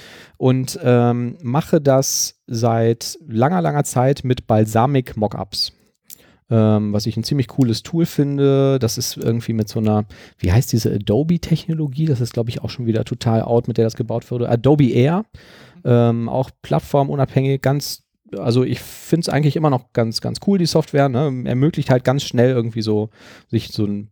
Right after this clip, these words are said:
Prototyp-Design zusammenzuklicken und das irgendwie anderen Leuten zu zeigen und als P D F zu speichern und so. Ähm, ist auch relativ günstig zu kaufen. Ähm, so, jetzt hab ich aber das tolle neue iPad und hab das, äh, den tollen neuen Stift dafür und dachte, es muss doch irgendwas geben,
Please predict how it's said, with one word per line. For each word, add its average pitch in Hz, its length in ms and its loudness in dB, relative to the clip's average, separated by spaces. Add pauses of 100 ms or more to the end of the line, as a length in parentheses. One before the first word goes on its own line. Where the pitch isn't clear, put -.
(140)
Prototyp-Design 107 960 2
zusammenzuklicken 101 920 -2
und 95 160 -6
das 95 80 -6
irgendwie 104 300 -4
anderen 95 260 -4
Leuten 127 260 -2
zu 123 120 -6
zeigen 113 480 -2
und 104 120 -8
als 98 180 -8
P - 120 -2
D 104 80 -2
F - 160 -4
zu 95 100 -10
speichern - 520 -10
und - 80 -20
so. 147 140 -18 (640)
Ähm, 110 380 2
ist 113 120 -2
auch 113 140 0
relativ 127 400 0
günstig 147 440 0
zu - 120 -10
kaufen. 143 720 -4
Ähm, 117 540 0 (560)
so, 117 180 4
jetzt 104 100 0
hab 156 100 2
ich 165 100 0
aber 139 100 4
das 127 140 2
tolle 143 180 4
neue 107 180 4
iPad 151 340 2
und 123 100 0
hab 113 100 2
das, - 320 -2
äh, 107 320 -2
den 104 280 -10
tollen 113 200 2
neuen 104 200 0
Stift - 260 0
dafür 180 260 2
und 147 100 -2
dachte, - 200 -2
es - 140 -4
muss 151 320 0
doch - 280 -4
irgendwas 139 720 -2
geben, 127 480 -2